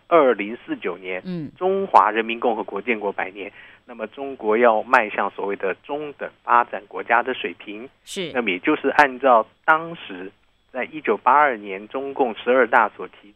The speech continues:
Speaker 1: 出的，呃，对不起，一九八七年，
Speaker 2: 啊。
Speaker 1: 中共十三大提出的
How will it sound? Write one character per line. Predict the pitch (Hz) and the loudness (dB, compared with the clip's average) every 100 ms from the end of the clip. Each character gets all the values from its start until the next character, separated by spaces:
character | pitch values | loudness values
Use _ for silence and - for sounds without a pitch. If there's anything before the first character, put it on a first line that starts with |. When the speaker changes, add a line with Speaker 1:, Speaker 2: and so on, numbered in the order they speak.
| - | -20
Speaker 1:
出 | 123 | -16
的， | 113 101 87 _ - | -8 -8 -8 _ -8
呃， | 117 | -4
对 | 147 | -4
不 | 131 | -4
起， | - | -10
一 | 139 | -2
九 | 117 | 0
八 | 127 147 | 4 2
七 | - 190 | 2 -8
年， | 185 87 - | -6 -8 -8
Speaker 2:
啊。 | 185 151 120 - | -8 -8 -10 -18
Speaker 1:
中 | 147 | -10
共 | 156 135 | -6 -6
十 | - - | -8 -2
三 | 135 139 | -2 2
大 | 135 113 | 2 2
提 | - 101 101 | -4 -16 -14
出 | - 131 | -8 -6
的 | 127 104 | -2 -4